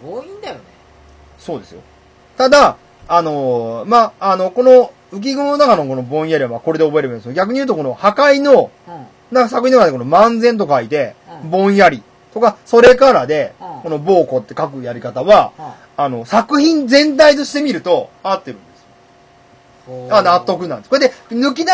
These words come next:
Speaker 2: しちゃうと、
Speaker 1: うん。
Speaker 2: なんじゃこりゃって話になるんだけども、
Speaker 1: うん。
Speaker 2: うん。
Speaker 1: へー。
Speaker 2: からし、
Speaker 1: そうなんだ。
Speaker 2: からしめんどくさい。あくまでも車ネタに振りたいみたいですね。<laughs> だから逆に言うと、もうこれで、
Speaker 1: うん。
Speaker 2: ぼんやりに対する、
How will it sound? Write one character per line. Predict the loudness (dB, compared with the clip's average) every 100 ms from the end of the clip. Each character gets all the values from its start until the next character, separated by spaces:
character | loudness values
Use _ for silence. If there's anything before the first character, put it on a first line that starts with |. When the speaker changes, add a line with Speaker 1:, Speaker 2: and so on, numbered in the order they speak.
| 0
Speaker 2:
し | 0
ち | 2
ゃ | 2
う |
と、 | -2 -4 -2 -2 -6 -12 -2
Speaker 1:
う |
ん。 |
Speaker 2:
な | -2
ん | 2
じ | 0
ゃ |
こ | 2
り | 0
ゃ |
っ | 0
て |
話 | -4 -4 -4
に | -6
な | -4
る | -4
ん | -6
だ | -12
け | -16
ど | -10
も、 | -6 -4 -6 -12 -16 -20
Speaker 1:
う | -18
ん。 |
Speaker 2:
う |
ん。 | -18 -20 _ _ _ _ _ _ _ _ _
Speaker 1:
へ | -20 -20 -20 -20 -20 -20 -20 -16 -16
ー。 |
Speaker 2:
か | -6 -2
ら | -2
し、 |
Speaker 1:
そ | -2
う | -14
な | -18
ん |
だ。 | -8
Speaker 2:
か | -4
ら | -2
し | 0
め | 2
ん |
ど | 0
く |
さ | -2
い。 | -6
あ | -6
く | -4 2
ま | 2
で | 2
も | -2
車 | -4 -2 0
ネ | 2
タ |
に | 0
振 | -2
り | -2
た | -4
い |
み | -4
た | -10
い |
で | -10
す | -8
ね。 | -8 -6
<laughs> | -8 -8 -14 -18 -16 -14 -12 -12 -12 -18 -20 _ _ -20 _ _ _ _ _ _ _ _ _ _
だ | -4
か | 2
ら |
逆 | 2 2
に | 2
言 | 2
う |
と、 | 2
も | 6 4
う |
こ | 4 -2
れ | 2
で、 | 2 2 -6
Speaker 1:
う | -20
ん。 | -20 0
Speaker 2:
ぼ | 4 6
ん | 6
や | 6
り | 4 2
に | -2
対 | 0 0
す | -2
る、 | -2 -2